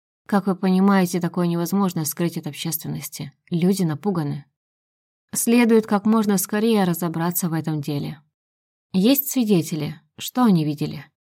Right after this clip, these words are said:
Сухо поинтересовался Винсент, понимая, что его вопросы могли быть обращены не к тем людям.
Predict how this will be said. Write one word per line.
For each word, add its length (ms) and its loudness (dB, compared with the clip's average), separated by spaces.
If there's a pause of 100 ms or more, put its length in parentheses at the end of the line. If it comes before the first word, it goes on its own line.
(360)
Сухо 340 0
поинтересовался 800 -2
Винсент, 560 0 (280)
понимая, 440 6
что 300 -8
его 260 2
вопросы 600 0
могли 320 -2
быть 180 -2
обращены 480 0
не 140 4
к 80 -8
тем 180 0
людям. 480 0